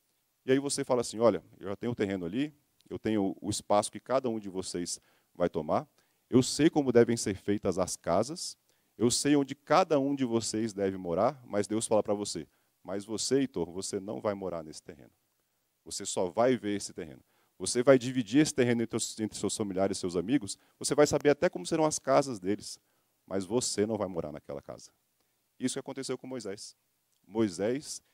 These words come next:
separou, dividiu a terra entre o povo israelita, ele viu a terra de longe, mas ele não entrou na terra. Só que Moisés questionou a Deus,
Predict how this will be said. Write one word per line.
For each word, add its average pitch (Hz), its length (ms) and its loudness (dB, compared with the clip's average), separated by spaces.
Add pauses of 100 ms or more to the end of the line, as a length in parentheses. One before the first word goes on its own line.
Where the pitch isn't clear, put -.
(160)
separou, 135 720 0
dividiu 165 640 -2
a 160 60 2
terra 151 360 2
entre 139 200 -6
o 120 40 -14
povo 117 200 -2
israelita, 110 520 -6 (320)
ele 131 220 2
viu 151 320 6
a 165 80 12
terra 131 360 8
de 120 140 4
longe, 170 420 4 (400)
mas 143 220 -14
ele 120 240 -8 (220)
não 156 160 -12
entrou 98 180 -14
na 82 100 -14
terra. 62 220 -20 (800)
Só 131 120 4
que - 80 -2
Moisés 135 420 6
questionou 110 380 -2
a - 20 -2
Deus, 113 380 -4